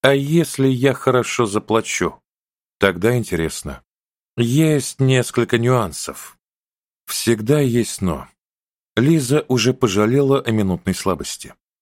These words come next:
«Я хочу рисовать вас обнажённой». «Нет», отрезала Лиза.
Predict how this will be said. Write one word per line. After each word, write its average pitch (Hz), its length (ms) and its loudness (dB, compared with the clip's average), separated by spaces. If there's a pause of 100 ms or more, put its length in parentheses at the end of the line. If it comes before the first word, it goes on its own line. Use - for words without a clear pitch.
(240)
«Я 151 560 4
хочу - 420 0
рисовать 110 520 0
вас 95 280 0
обнажённой». 85 960 -4 (720)
«Нет», 98 480 -2 (560)
отрезала 92 540 0
Лиза. 71 380 -6